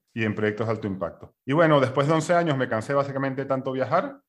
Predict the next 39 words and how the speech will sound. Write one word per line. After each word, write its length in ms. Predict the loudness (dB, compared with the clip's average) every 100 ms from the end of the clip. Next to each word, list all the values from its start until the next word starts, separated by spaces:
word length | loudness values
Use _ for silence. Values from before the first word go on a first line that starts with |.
| _
y 380 | -4 -2 -4 0
ahora 220 | 2 2
estoy 180 | 2 0
en 60 |
una 80 | 0
experiencia 440 | 0 0 0 0
diferente 460 | -2 0 -2 0 0
desde 160 | 0 0
hace 160 | -2
cinco, 360 | -4 -4 -2 -2
que 60 |
estoy 220 | -4 0 2
en 120 | 4
Minsight, 440 | 2 2 0 -2 -4 _ _ _ _
que 180 | 0
es 100 | 0
la, 500 | 4 6 8 6 6 2
la 120 | 0
mitad 280 | 0 0 2
de 120 | 0
Indra, 400 | -2 -2 -2 -2
que 80 | -8
es 100 | -8
como 240 | -2 2
el 80 | 2
Accenture 560 | 0 -2 -4 -2 -4
de 160 | -4 -6
Indra. 300 | -8 -10 -12 _
¿Y 160 | -10 0
qué 80 |
hago 140 | 4 4
aquí? 180 | 4 0
Pues 180 | 0
aquí 160 | -4 -4
tengo 300 | -2 0 0
un 160 | 0 2
rol 180 | 0
diferente, 540 | 0 -2 0 0 0
es 60 | -4